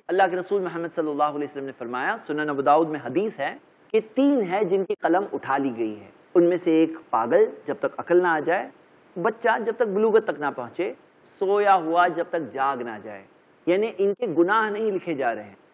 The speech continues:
تو وہ جس کی عقل سلامت نہیں ہے، وہ عاقل نہیں ہے، اس پر یہ چیز فرض نہیں ہوئی ہے۔ نمبر چار، ہم یہ دیکھتے ہیں کہ اس کے پاس مالی استطاعت ہونی چاہیے،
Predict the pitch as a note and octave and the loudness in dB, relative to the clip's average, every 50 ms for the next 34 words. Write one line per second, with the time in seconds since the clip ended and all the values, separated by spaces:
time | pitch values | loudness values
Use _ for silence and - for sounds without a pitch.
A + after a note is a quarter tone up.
0 | _ _ _ _ _ - A3+ A3+ A3+ B3+ C#4 D4+ G3 A#3 G#3+ - - B3+ - - | _ _ _ _ _ -2 0 4 6 6 6 6 4 -2 -6 -6 -8 -8 -8 -6
1 | - E3+ - - C4+ B3+ - - G#3 G3+ G#3 A3 A#3 G#3 - G3 G3+ G#3 A#3+ A#3 | -10 -8 -4 -4 -4 -4 -4 -2 0 2 2 0 0 -6 -6 -4 -4 -2 -2 -2
2 | F3+ D3 B2 B2 C3 C#3+ - - - D#3 D#3+ - A#3 A3 G#3 G#3 A3+ A#3+ A#3+ G3+ | -4 -6 -8 -6 -6 -6 -4 -2 -2 -2 0 0 -2 -2 0 -2 -2 -2 -4 -4
3 | D3+ B2 - - _ _ _ _ - - A3 - - D4 B3+ B3+ C4 C4 - - | -6 -12 -18 -20 _ _ _ _ -8 -8 -6 0 2 2 4 4 2 0 2 2
4 | C#4+ C4 G#3+ - - G3+ G#3+ A#3 G#3+ F#3+ D#3+ E3 E3+ D#3 D3 B2 A#2 A2 G#2 G#2+ | 0 0 0 -2 0 4 4 4 4 2 0 -2 -2 -2 -2 -4 -4 -6 -8 -8
5 | G#2+ G2+ F#2+ - _ _ _ _ _ - E3+ - F#4+ C#4+ B3+ - - A#3+ G3+ G3+ | -10 -12 -16 -20 _ _ _ _ _ -2 0 2 4 4 2 4 4 4 6 6
6 | G#3+ A#3 - - _ _ _ _ _ - F#3+ A3+ A3+ A#3 A3 G3 G#3+ G#3+ - A#3 | 4 0 -4 -14 _ _ _ _ _ -4 -2 0 0 0 2 2 0 0 -2 -6
7 | A#3+ G#3+ A#3 G#3 - - G#3+ G#3+ G#3+ G#3 G#3+ A#3 A#3 - - D3 D3 D3+ E3+ G3+ | -6 -4 -6 -6 -4 -6 -8 0 2 2 2 2 0 -2 -8 -6 -4 -2 -2 -2
8 | A#3+ C4 A3+ - - F3 F3+ F3+ F#3 G3+ F3 F3 E3 D#3 D3 C#3 D3 A#2+ A2+ G#2+ | 0 -2 -4 -4 -6 -2 2 4 4 4 2 0 -4 -6 -6 -6 -8 -10 -10 -10
9 | A2+ | -16